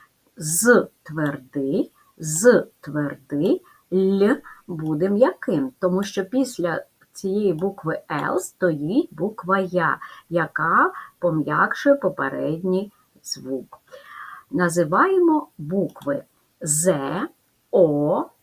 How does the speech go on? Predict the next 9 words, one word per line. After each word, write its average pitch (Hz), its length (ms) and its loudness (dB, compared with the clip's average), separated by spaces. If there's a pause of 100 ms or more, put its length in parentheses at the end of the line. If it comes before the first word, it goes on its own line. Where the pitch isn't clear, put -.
З, 151 420 -2 (640)
У, 170 540 2 (440)
Л 175 480 0 (180)
«Я». 175 440 -2 (220)
В - 60 -20
цьому 160 340 -2
слові 185 560 0 (560)
шість 185 680 -4 (140)
букв. 170 380 -6